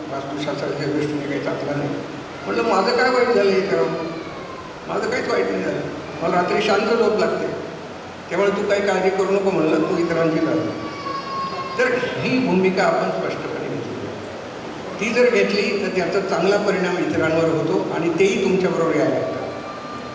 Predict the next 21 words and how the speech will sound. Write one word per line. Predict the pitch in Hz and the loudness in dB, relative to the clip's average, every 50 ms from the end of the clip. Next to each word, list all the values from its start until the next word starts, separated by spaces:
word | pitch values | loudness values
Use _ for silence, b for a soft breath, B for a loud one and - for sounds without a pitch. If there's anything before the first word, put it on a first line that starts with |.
| - - - | -8 -6 -4
आणि | 160 175 | 0 0
ही | 170 165 185 | 2 2 2
गोष्ट | - - 190 175 - - 175 | 2 2 2 0 2 2 2
आपण | 160 - 160 156 151 151 | 2 2 2 2 2 2
पाहिली. | 147 151 - - 120 - - - - - - - - - - - - - - - - - - - - | 2 0 0 -2 -4 -4 -6 -6 -6 -8 -10 -10 -12 -12 -12 -12 -12 -12 -12 -12 -12 -12 -12 -4 -2
तिसरे | 190 190 - - 370 392 - | 0 0 4 4 4 4 6
जे | - 233 208 - | 6 4 6 6
सादरकर्ते | - 190 185 196 208 208 208 208 202 196 196 196 | 4 4 4 4 4 2 2 2 0 2 2 2
होते | 190 190 165 165 165 165 | 2 2 2 2 0 0
त्यांनी | 180 180 180 185 | 0 2 2 2
तर | - - 190 190 185 - 185 - - - - - - - - - | 2 2 2 0 0 0 0 -2 -4 -4 -6 -6 -6 -6 -6 -6
अगदी | - - - 180 | -6 -4 -4 -2
प्रयोगाद्वारे | 180 - - - 170 170 185 185 185 180 175 170 170 170 170 170 170 170 | 0 0 2 2 4 4 4 4 4 4 4 4 4 4 2 0 0 2
तुम्हाला | 170 165 165 165 165 | 2 4 4 4 4
दाखवलं | 165 160 160 156 147 143 165 170 165 165 151 147 156 - - - - - - - - - - - - - - - - - - - | 2 0 0 -2 -2 -2 0 0 0 0 0 -2 -4 -4 -6 -6 -8 -8 -8 -10 -8 -8 -8 -8 -8 -10 -10 -10 -12 -12 -10 -6
की | 196 202 196 - - | -4 -4 -4 0 0
सहजासहजी | 190 180 196 196 202 202 208 208 196 202 202 | 2 4 4 4 4 4 4 2 2 4 2
आपण | 202 - 196 190 185 | 2 2 2 0 2
कसं | 180 196 190 - 208 | 2 0 0 0 0
फसू | 190 - - - - 208 196 | 0 0 -2 0 0 0 0
शकतो | - - - - - - - - - | 2 2 0 0 -2 -4 -4 -4 -6